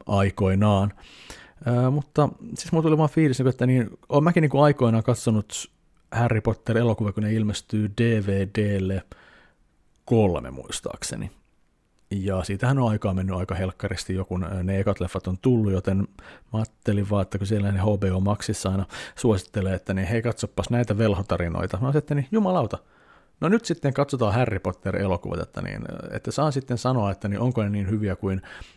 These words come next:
kuin, kuin, kuin turkulaiset hehkuttaa mun Discordissa. Ja ekat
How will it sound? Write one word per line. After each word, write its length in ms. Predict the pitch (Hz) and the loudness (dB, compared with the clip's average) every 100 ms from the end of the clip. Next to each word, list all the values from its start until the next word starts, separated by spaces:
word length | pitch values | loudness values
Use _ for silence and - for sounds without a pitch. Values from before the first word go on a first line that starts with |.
| _ - | _ -6
kuin, 180 | 101 | -4
kuin, 220 | 95 98 95 | -2 -4 -2
kuin 260 | 95 95 90 | -2 -2 -2
turkulaiset 540 | - 104 - 95 85 - | -2 -4 -2 -2 -4 -2
hehkuttaa 420 | 104 - - 92 | -4 -4 -4 -2
mun 180 | 92 92 | 0 2
Discordissa. 800 | 107 95 - 82 78 76 - - _ - - - - - | 2 0 0 -2 -2 -6 -8 -12 _ -18 -18 -18 -20 -6
Ja 400 | 120 131 139 139 - _ _ _ _ _ _ _ _ - | 2 4 4 2 -2 _ _ _ _ _ _ _ _ 2
ekat 360 | 165 - 139 | 4 6 4